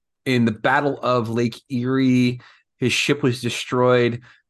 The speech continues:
So him and his crew got in the rowboat and rowed over to another, to, to the enemy ship, hopped on board,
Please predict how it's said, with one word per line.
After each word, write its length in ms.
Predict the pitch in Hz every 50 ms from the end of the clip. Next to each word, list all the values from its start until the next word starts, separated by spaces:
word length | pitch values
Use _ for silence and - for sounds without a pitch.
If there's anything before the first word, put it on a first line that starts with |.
| _ _ _ -
So 640 | 107 - - 139 127 123 117 113 113 110 110 - -
him 240 | 110 107 139 135 127
and 80 | 127 135
his 180 | 127 117 -
crew 540 | - - - - 139 127 123 120 120 117 110
got 180 | 123 123 120 117
in 60 | 113
the 80 | 113
rowboat 520 | 107 107 117 120 120 107 120 117 117 110 -
and 300 | 117 110 107 104 101 104 - _ _ _ _
rowed 380 | 139 127 113 113 123 127 123 123
over 200 | 120 117 110 123
to 140 | 123 - 123
another, 380 | 107 107 110 110 113 113 113 107
to, 160 | 110 123 120
to 140 | 107 104 135
the 120 | 123 120 123
enemy 220 | 117 123 123 117
ship, 280 | - - 139 120 123 - - - - -
hopped 240 | - - 139 - -
on 160 | 151 135 123
board, 300 | 110 123 131 131 127 123